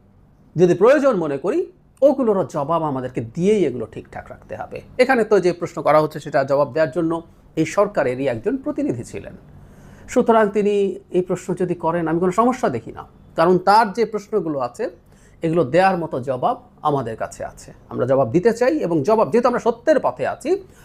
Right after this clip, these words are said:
আমরা জবাব দিয়ে আমাদের সত্যটাকে প্রতিষ্ঠিত করতে চাই। আর দ্বিতীয় কথাটা হচ্ছে, কেউ যদি মনে করি যে শেখ হাসিনার পক্ষে যায়, এমন কোনো প্রশ্ন করা যাবে না, সেটা তো কোনো না কোনো একটা আইনের ভিত্তিতে হতে হবে,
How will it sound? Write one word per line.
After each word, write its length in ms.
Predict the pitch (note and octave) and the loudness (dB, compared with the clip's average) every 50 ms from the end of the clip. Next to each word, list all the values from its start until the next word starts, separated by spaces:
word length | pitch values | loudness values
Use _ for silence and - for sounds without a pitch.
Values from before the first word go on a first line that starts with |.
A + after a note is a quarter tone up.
| - - | -12 -4
আমরা 180 | - F#3 F3+ | 0 2 2
জবাব 300 | D3+ F3 G3 G#3+ G#3+ D#3+ | 4 4 4 2 2 0
দিয়ে 220 | C#3 G#3 B3 C4+ A#3+ | 0 -2 0 2 0
আমাদের 240 | F#3+ E3+ D3 E3 D#3+ | 0 0 -4 -6 -8
সত্যটাকে 600 | - - D3+ - - - E3+ - E3 - - B3 | -8 -10 -12 -12 -12 -16 -14 -14 -12 -8 -6 -6
প্রতিষ্ঠিত 520 | B3 - D3 - C3 - - - A2+ A2 | -4 -4 -4 -4 -6 -10 -10 -14 -12 -12
করতে 320 | G2+ G2 G#2+ - - - | -12 -14 -14 -18 -18 -18
চাই। 200 | - - - - - - - - - - - - - - - - - - | -16 -16 -16 -16 -18 -20 -20 -20 -20 -20 -20 -20 -20 -20 -20 -20 -8 0
আর 100 | - F3 | 2 4
দ্বিতীয় 280 | D#3+ E3 G#3 G3+ D#4+ D#4+ | 4 4 4 4 4 4
কথাটা 280 | D#4+ D#4 D#4 D#4 D#4+ D4+ | 4 2 2 4 4 4
হচ্ছে, 360 | D#4+ D#4+ - - E4 D#4 - - - _ _ _ _ - | 2 2 2 2 2 2 2 -2 -10 _ _ _ _ 4
কেউ 160 | C#4+ F4 F4+ | 4 6 6
যদি 180 | F4+ F4+ F4 | 6 4 2
মনে 220 | C#4 B3 B3+ A#3+ A3+ | 2 0 0 0 2
করি 180 | A3+ B3 A#3+ | 2 2 2
যে 120 | G3 A3 G#3 | 2 0 0
শেখ 200 | A3 A3+ G3+ - | 0 -2 -2 -4
হাসিনার 380 | F#3+ - - G3 F#3 F3+ F3+ F3+ - - _ _ _ _ _ _ - _ _ _ _ _ _ - - - - | -6 -4 -2 0 2 2 2 2 0 -16 _ _ _ _ _ _ -20 _ _ _ _ _ _ -20 -20 -6 2
পক্ষে 420 | - G#3+ G#3 - - - - A3 F#3+ | 2 2 2 2 -6 0 2 2 2
যায়, 400 | C#3+ F3+ E3 D3 C#3 A#2 A#2 B2 | 4 4 4 4 4 2 2 0
এমন 240 | B2+ C3 D#3+ E3+ D#3+ | -2 0 0 0 0
কোনো 180 | - E3+ D#3 | -2 -4 -6
প্রশ্ন 260 | - D#3 - - F#3 | -6 -8 -8 -6 -6
করা 200 | - D#3 - F3 | -2 -2 -2 0
যাবে 220 | E3 F#3 F3+ F#3 G3+ | 0 -2 -2 -2 -2
না, 80 | A3 | -4
সেটা 240 | G#3+ - G#3+ G3 G#3+ | -2 -4 -2 -4 -4
তো 300 | G#3 A#3 A3+ A3 G#3+ - - - - - - - - | -2 -2 -4 -4 -4 -8 -18 -20 -20 -20 -20 -8 0
কোনো 140 | - F3+ G3 | 2 4 4
না 80 | G3+ G3 | 4 2
কোনো 160 | F#3+ G3+ G3+ | 2 0 0
একটা 340 | F#3+ G3 - G#3 F#3+ F3+ F#3 - - - - - - - - - - - - - - - - - - - | -2 -2 0 0 0 0 0 -6 -16 -20 -20 -20 -20 -20 -20 -20 -20 -20 -20 -20 -20 -20 -20 -8 0 2
আইনের 380 | F3 F#3+ G#3 G#3+ G#3 G3+ F#3+ | 4 4 6 4 4 2 2
ভিত্তিতে 400 | D3 F3 F3+ - E3+ D#3 - D3 | 2 -2 -4 -4 -6 -6 -6 -6
হতে 220 | C3+ B2+ B2 - A#2 | -6 -6 -8 -8 -10
হবে, 240 | B2 - - - | -12 -12 -14 -16